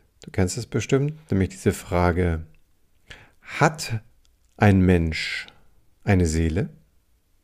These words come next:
Oder hat die Seele den Menschen?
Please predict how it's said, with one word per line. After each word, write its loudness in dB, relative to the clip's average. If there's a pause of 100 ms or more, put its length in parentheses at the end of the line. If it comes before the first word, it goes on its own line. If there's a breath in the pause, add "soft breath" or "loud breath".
(2000 loud breath)
Oder 2
hat 2
die 0
Seele -2
den -6
Menschen? -4